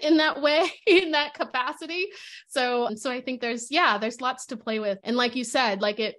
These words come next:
as a participant, as a learner, you feel more connected, not only to the facilitator trainer, but to the others in the space. And that gift of relationship building, that's going to add so much more than what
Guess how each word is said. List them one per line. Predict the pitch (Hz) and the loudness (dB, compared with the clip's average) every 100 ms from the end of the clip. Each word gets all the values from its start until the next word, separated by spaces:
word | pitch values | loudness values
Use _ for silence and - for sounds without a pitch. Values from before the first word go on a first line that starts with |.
| _ - | _ -4
as | 233 214 | 0 0
a | |
participant, | 214 214 - 359 339 - 214 208 | -2 -6 -4 -2 -4 -4 -4 -4
as | 208 | -6
a | 196 | -6
learner, | 214 240 277 247 202 190 214 | -4 -2 0 0 0 -2 -4
you | 208 262 | -2 0
feel | 294 - 254 220 | 0 0 0 2
more | 214 220 214 214 214 - - | 0 2 2 0 -4 -8 -12
connected, | 254 208 226 233 208 165 208 | -6 -2 -2 -2 -8 -6 0
not | 247 285 | 4 4
only | 302 294 | 4 2
to | 294 277 | -2 -6
the | 226 226 214 _ | -4 -6 -8 _
facilitator | 226 - 226 220 220 202 196 | -10 -2 0 0 -2 -4 -6
trainer, | - 403 359 269 226 - _ | -2 2 4 2 0 -8 _
but | 262 240 | -6 -2
to | 349 349 | 2 2
the | - - | 2 0
others | 349 302 254 196 - - - | 2 2 2 0 -10 -16 -8
in | 294 285 | -4 -2
the | 233 | -4
space. | - 302 302 202 - - - _ _ _ | -6 0 0 0 -8 -16 -18 _ _ _
And | 262 269 240 | -2 -2 0
that | 277 262 | -2 -2
gift | 277 320 339 277 | 0 2 2 -4
of | 233 | -4
relationship | 220 220 262 311 359 330 - 339 | -4 -2 -2 0 -2 -2 -4 -6
building, | 302 349 349 370 392 | -4 -2 0 0 2
that's | 302 311 - | 0 -2 -4
going | 311 294 294 | 2 2 2
to | 285 277 254 240 | -2 -4 -2 2
add | 254 254 240 | 4 4 0
so | - - 311 311 | -6 -2 4 4
much | 320 320 | 4 2
more | 302 320 320 | 0 2 2
than | 285 262 | 0 -2
what | 262 | -2